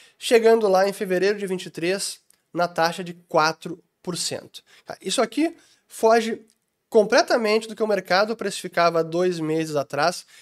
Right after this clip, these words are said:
e que o próprio Fed projetava dois meses atrás, ou quatro meses, na verdade, nas três, que foi em março, quando na reunião de março o Fed soltou a sua projeção do chamado dot plot,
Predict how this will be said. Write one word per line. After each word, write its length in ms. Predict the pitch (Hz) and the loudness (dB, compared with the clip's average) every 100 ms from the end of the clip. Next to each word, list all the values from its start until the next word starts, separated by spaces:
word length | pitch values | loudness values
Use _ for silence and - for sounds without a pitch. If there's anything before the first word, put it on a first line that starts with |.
| - - | -18 -8
e 140 | 240 | -2
que 80 | 302 | -2
o 60 | |
próprio 600 | 254 _ 226 294 403 403 | -4 _ 2 4 4 0
Fed 600 | 370 - - 214 294 220 196 | -2 -6 -2 4 4 2 -4
projetava 720 | 208 208 202 196 185 208 220 | -2 0 -2 0 2 2 0
dois 340 | 190 214 214 | 2 2 0
meses 300 | 196 190 190 | -2 -2 0
atrás, 500 | 170 151 143 185 208 170 | -2 0 2 2 0 -4
ou 180 | 160 | -4
quatro 400 | 156 185 202 - | 0 2 2 0
meses, 200 | 156 165 | -6 -4
na 40 | 156 | -4
verdade, 400 | 139 143 156 151 - | -4 -2 -4 -4 -6
nas 220 | 160 - | -6 -4
três, 360 | 196 196 151 - _ - | 0 0 0 -10 _ -10
que 60 | |
foi 140 | - 175 | -4 -2
em 40 | |
março, 500 | 156 165 208 - 143 _ _ - _ | 2 2 0 -4 -14 _ _ -20 _
quando 220 | - 190 190 | 0 4 4
na 40 | |
reunião 260 | 180 208 233 | 4 4 4
de 100 | 226 | 4
março 420 | 190 208 220 220 | 2 2 0 -8
o 20 | |
Fed 540 | - 202 202 190 196 | 0 0 0 -2 -4
soltou 640 | 180 190 175 175 190 196 190 - - _ | -2 -2 -4 -2 0 0 -4 -20 -20 _
a 180 | - 165 | -4 -4
sua 680 | 160 190 180 175 160 135 123 _ _ _ _ _ - _ - | -2 -2 2 4 4 2 -4 _ _ _ _ _ -20 _ -2
projeção 1040 | 190 185 180 175 - 196 214 208 202 196 180 | 0 2 0 -2 2 4 4 2 0 -2 -2
do 120 | 170 | -4
chamado 500 | 180 165 170 170 156 | -4 0 0 0 -6
dot 360 | 151 185 190 | 2 2 0
plot, 440 | - 147 185 185 | -2 0 0 -4